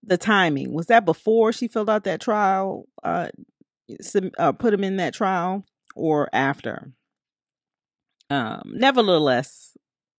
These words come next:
I thought it was an overstep, um, but it worked out. When Ryan puts on the glasses and opens his eyes for the first time, the world appears in Technicolor,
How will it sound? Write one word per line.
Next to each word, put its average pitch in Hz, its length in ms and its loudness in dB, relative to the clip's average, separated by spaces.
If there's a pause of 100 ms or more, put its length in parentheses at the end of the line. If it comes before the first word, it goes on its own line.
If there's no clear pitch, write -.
(340)
I 135 100 -2
thought 156 160 2
it 139 60 2
was 135 140 -2
an 127 80 -2
overstep, 117 540 -8 (240)
um, - 300 -8
but 247 100 0
it 277 100 2
worked 151 240 -2
out. - 160 -12 (1700)
When 226 280 4
Ryan 302 560 2
puts 294 240 0
on 240 160 4
the 208 60 0
glasses 220 500 2
and 196 120 2
opens 214 360 4
his 196 180 2
eyes 190 540 0
for 185 100 -2
the 180 100 -2
first 196 300 0
time, 190 500 0 (120)
the 165 180 0
world 180 460 4
appears 170 800 -2
in 143 200 -4
Technicolor, 175 920 -8